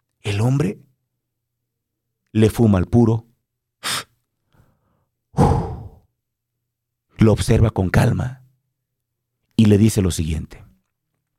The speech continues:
"¿Y a mí qué me importa que el barco se hunda?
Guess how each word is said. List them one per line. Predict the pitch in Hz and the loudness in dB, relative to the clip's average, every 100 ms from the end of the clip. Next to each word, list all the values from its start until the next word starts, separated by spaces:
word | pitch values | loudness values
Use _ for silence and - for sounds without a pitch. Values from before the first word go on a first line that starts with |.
| _ _ _ _ _ _ _ _ | _ _ _ _ _ _ _ _
"¿Y | 101 | 0
a | 98 | 2
mí | 104 | 2
qué | - | 2
me | 92 | 2
importa | 87 82 85 85 - 123 131 120 - _ _ _ _ _ _ _ _ _ _ _ _ _ _ | 0 2 0 0 -4 -8 -10 -14 -20 _ _ _ _ _ _ _ _ _ _ _ _ _ _
que | 98 | 2
el | 90 82 | 2 4
barco | 92 87 - 87 | 2 0 0 0
se | - | 0
hunda? | 82 85 85 98 131 120 - | 0 -2 -4 -6 -6 -8 -14